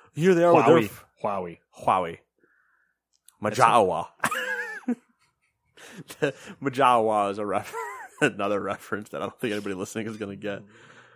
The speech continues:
Speaker 1: Uh, I'll explain that one after, too.
Speaker 2: There's rumors that we'll see, uh, actual Ryzen two.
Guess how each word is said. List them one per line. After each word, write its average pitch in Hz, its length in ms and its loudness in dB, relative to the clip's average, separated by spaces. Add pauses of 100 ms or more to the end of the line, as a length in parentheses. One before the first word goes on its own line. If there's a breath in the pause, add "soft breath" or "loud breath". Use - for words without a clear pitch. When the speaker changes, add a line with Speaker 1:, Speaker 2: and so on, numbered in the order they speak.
(220 soft breath)
Speaker 1:
Uh, 107 260 0
I'll 87 60 -2
explain 104 300 -6
that 139 120 -4
one - 100 -10
after, 80 200 -12
too. 120 180 -6 (600 soft breath)
Speaker 2:
There's 117 180 0
rumors 170 380 4
that 131 160 2
we'll 127 140 0
see, 123 560 -2 (920)
uh, 104 580 -2 (760)
actual 120 500 4
Ryzen 95 420 -6
two. 87 260 -14